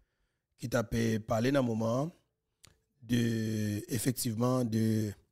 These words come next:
on sait les situations qu'a pu développer dans le pays. Et, bon, sniper, c'est, c'est un jeune garçon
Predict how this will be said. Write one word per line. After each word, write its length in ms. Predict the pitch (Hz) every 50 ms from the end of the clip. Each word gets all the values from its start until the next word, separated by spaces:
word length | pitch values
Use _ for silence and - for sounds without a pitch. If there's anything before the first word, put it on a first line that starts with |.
| _ _ _ _ _ _ _ _ _ _ _ _ _ _
on 60 | - -
sait 160 | - 127 127
les 100 | 123 110
situations 640 | - - - - 110 110 101 - - 139 139 139 139
qu'a 160 | - 127 117
pu 260 | 107 - 120 117 117
développer 480 | 110 120 107 110 113 101 - 127 123 117
dans 80 | 110
le 120 | 107 113 101
pays. 340 | 110 104 113 139 143 117 95 - - _ _ _ _ _ _ _ - - _ _ _ _ _ _ - -
Et, 1000 | 123 123 120 117 117 113 110 113 110 110 107 107 107 104 104 104 107 101 - - _ _ _ _ _ _ _ _ _ _ _ - -
bon, 180 | - 123 104
sniper, 540 | - - - 147 147 143 - 156 160 175 196 -
c'est, 1000 | - - - - - 143 131 127 123 120 117 117 113 113 110 110 104 104 101 110 - - _
c'est 140 | - - 151
un 40 | 135
jeune 160 | 131 131 123
garçon 340 | 123 120 110 - - 156